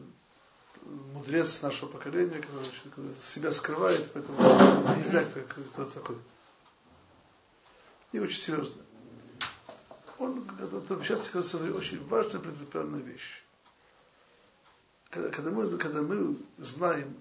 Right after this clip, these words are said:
от, от Масехет Шарим, от, от, от царя Давида, что единственное, что у нас есть истинное в мире, это близость к Творцу, надо хорошо понимать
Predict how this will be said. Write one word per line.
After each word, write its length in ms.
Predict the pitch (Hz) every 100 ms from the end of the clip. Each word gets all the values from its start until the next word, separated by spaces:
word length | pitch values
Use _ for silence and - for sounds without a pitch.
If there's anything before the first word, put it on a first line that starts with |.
| - -
от, 140 | 139
от 80 | 135
Масехет 580 | 139 143 139 - 165 147
Шарим, 380 | - 147 143 - - - _ - - 151
от, 220 | 151 160
от, 280 | 143 - 147
от 200 | 127 -
царя 200 | 156 156
Давида, 380 | 143 151 143 - - 117 101 - - - - - - -
что 120 | 156
единственное, 460 | 139 214 - 95
что 200 | - -
у 40 | 87
нас 220 | - -
есть 180 | 82 - -
истинное 440 | 180 - 151 127
в 80 | 120
мире, 140 | 82 147
это 120 | 143
близость 340 | 156 156 151
к 20 | -
Творцу, 340 | 127 120 175 - - - - - - - - - - - _ _ -
надо 140 | 175
хорошо 280 | - 143 214
понимать 600 | - - 160 180 151 -